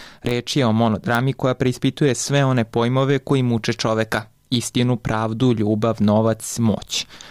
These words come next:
O tom značajnom jubileju, ali i o drugim temama sa Zijahom Sokolovićem razgovarala je Marija Arnautović.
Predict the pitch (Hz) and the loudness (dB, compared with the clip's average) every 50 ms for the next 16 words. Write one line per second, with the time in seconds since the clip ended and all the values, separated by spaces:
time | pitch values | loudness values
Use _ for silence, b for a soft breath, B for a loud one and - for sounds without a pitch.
0 | B B - - 120 - - 127 127 131 135 123 123 113 110 107 - 117 110 107 | B B -4 -4 -4 0 0 2 2 2 2 2 2 0 0 0 0 0 2 2
1 | 101 101 101 98 98 104 104 107 107 110 120 127 135 135 - - 123 123 120 120 | 2 2 2 2 2 2 2 4 4 4 4 4 2 2 0 0 0 0 2 2
2 | 120 120 120 117 123 135 139 120 113 107 110 104 113 117 117 117 120 117 113 117 | 2 2 2 2 2 2 2 2 0 0 0 0 2 2 2 2 2 2 2 2
3 | 113 113 - - - 104 98 - - 113 113 104 - - 101 104 - - - - | 0 -2 -4 -6 -6 -6 -6 -2 0 0 0 0 -2 -4 -4 -4 -4 -6 -6 -4
4 | - 107 113 120 117 120 113 - 131 120 120 117 113 110 120 113 113 110 107 110 | 0 0 2 2 2 0 0 0 0 2 2 0 0 0 0 0 0 0 0 0
5 | 110 110 110 110 110 107 107 107 101 104 107 104 107 104 - 107 - - - - | 0 0 2 2 2 0 0 0 -2 0 0 0 0 2 2 0 0 -2 -4 -8
6 | - - - - - - | -14 -16 -10 -8 -8 -8